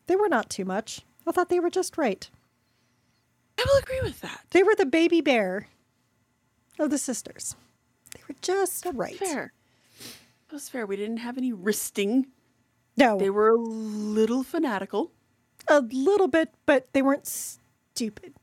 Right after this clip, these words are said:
Speaker 1: And they weren't, they were fanatical, but not the, like, blind zealot fanatical.
Speaker 2: Yes, and I like that distinction.
Speaker 1: Yes.
Speaker 2: I feel like we just don't get that enough with the sisters.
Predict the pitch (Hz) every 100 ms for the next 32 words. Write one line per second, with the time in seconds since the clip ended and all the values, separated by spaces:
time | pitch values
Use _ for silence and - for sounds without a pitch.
0 | - 233 240 233 254 269 - _ _ _
1 | _ 285 285 269 277 226 269 - 311 269
2 | 269 240 - _ 262 226 226 202 - 226
3 | 220 214 214 - - 180 170 196 175 -
4 | - - _ _ - 190 - - - -
5 | 269 _ _ _ _ _ _ _ _ _
6 | _ _ _ _ 180 180 185 175 196 -
7 | - 208 190 180 175 175 180 220 - _
8 | _ 190 202 160 - _ _ _ - 175
9 | - - - - - - - _ _ _
10 | _ _ 202 - - - - _ _ _
11 | _ _ _ _ 202 - 202 180 175 170
12 | - 180 175 220 196 170 - 170 190 151
13 | - - 151 - - - -